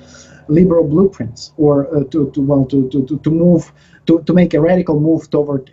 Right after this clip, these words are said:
Europe or to, to, to some Western models of, uh, liberalism. So that's, uh, th-, that's the explanation of their sympathy. And they still consider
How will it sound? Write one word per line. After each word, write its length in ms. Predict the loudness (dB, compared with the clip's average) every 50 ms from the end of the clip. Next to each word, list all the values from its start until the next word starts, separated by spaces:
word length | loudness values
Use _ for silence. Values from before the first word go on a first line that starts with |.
| _ -6
Europe 380 | -4 -2 0 0 -2 -4 -4 -6 -2
or 200 | 0 0 0 0
to, 420 | -2 -2 2 4 4 4 2 0 -4
to, 120 | -6 -6 -6
to 100 | -6 -8
some 280 | -4 -2 0 0 0 -2
Western 560 | -4 -4 -2 0 0 -2 -2 -6 -4 -4 -2
models 460 | -2 -2 -2 -4 -6 -8 -18 -20 -12 -8
of, 260 | -8 -8 -8 -10 -8
uh, 220 | -2 0 0 0 -2 _ -4
liberalism. 560 | 2 2 2 2 2 -2 -4 -6 -10 -14 -20 _ _ _ _ _ _ _ _ -20 -20 -20 _ -6
So 340 | -2 0 0 0 -2 -4 -6
that's, 420 | -4 -2 -2 -2 -4 -10 -14 -12 -10
uh, 200 | -8 -8 -8 -8 -12 -18 -20 -20 -20 _ _ _ _ _ -20 -20
th-, 120 | -16 -14 -4 -2
that's 180 | -2 -2 0 -2
the 80 | -6
explanation 540 | -6 -6 -8 -10 -8 -4 -4 -6 -6 -6 -6
of 120 | -4 -4 -2
their 180 | -2 -2 -2
sympathy. 440 | -2 -2 0 0 0 0 0 -8 -6 0
And 120 | 0 2 2
they 120 | 2 0
still 300 | 0 -4 -2 2 2 2
consider 380 | 2 0 -4 -2 -2 0 0